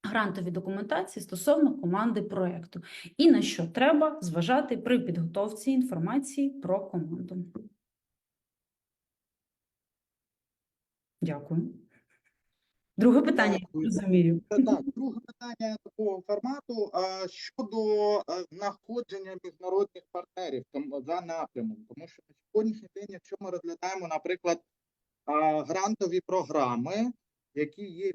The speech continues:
Speaker 2: від, е, Європейської комісії, там дуже багато, ми не можемо, власне, самі, а, подавати заявку, у нас повинен бути аплікант з Європейського Союзу.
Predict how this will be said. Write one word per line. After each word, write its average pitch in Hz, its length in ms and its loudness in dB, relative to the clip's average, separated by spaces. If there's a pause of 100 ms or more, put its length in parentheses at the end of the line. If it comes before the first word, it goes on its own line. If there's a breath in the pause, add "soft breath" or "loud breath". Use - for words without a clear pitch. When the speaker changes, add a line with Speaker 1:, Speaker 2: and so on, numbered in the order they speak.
Speaker 2:
від, 180 380 -10
е, 160 220 6
Європейської 175 680 2
комісії, 170 840 -2 (380)
там 285 240 -2
дуже 220 260 2 (100)
багато, 196 1300 4 (220)
ми 208 200 2
не 214 120 4
можемо, 139 460 2
власне, 127 380 -4
самі, 135 380 -2 (100)
а, 117 180 -6
подавати 113 640 -4
заявку, 165 460 -2
у 156 160 -6
нас 165 220 0
повинен 143 480 -8
бути 135 440 -4 (360)
аплікант 165 540 -12
з 151 240 -12
Європейського 127 840 -6 (460)
Союзу. 135 540 -4